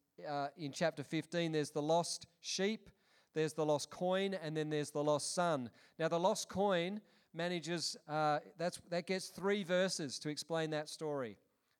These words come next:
right? It's not really, doesn't take a lot of, uh, complexity around talking about the lost coin. Someone loses a coin, then they find the coin.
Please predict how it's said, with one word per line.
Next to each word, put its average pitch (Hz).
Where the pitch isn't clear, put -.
right? 151
It's 151
not 175
really, 160
doesn't 156
take 165
a 160
lot 156
of, 151
uh, 147
complexity 156
around 143
talking 151
about 139
the 139
lost 135
coin. 117
Someone 113
loses 143
a 160
coin, 196
then 113
they 160
find 202
the 143
coin. 107